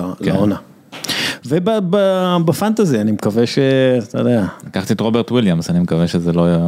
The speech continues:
Speaker 2: <laughs>
Speaker 1: ינקם בי.
Speaker 2: אני, אה, הלכתי על, אה, אסטרטגיה טיפה שונה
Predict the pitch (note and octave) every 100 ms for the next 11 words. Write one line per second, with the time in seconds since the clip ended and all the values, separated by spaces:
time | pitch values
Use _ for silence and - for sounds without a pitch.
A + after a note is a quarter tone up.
0 | E2+ E2 - B2 G#2 G2 G2 - G2 F2+
1 | - C3+ D#3 - F3 D#3+ - B2+ D3 D#3+
2 | D3+ D3 C3+ B2+ B2 A#2+ A#2 A2+ - _
3 | - - B2 C3+ - C#3+ C3 B2 A#2+ A#2
4 | A#2 A#2 A2+ A#2 - G#3+ - _ - -
5 | A2+ C3 A#2+ - B2 A2+ A2 G#2 C3+